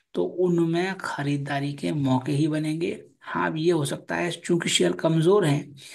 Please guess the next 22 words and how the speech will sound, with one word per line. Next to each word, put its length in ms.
इसलिए 400
ऊपर 420
थोड़ा 200
बहुत 360
कैश 380
रिजर्व 580
बिल्ड 260
करना 340
होगा। 400
तो 140
इन 220
मेटल्स 520
एवं 380
माइनिंग 420
कंपनियों 560
में 280
किस 220
प्रकार 460
से 220
निर्णय 420
लेना 300
है, 240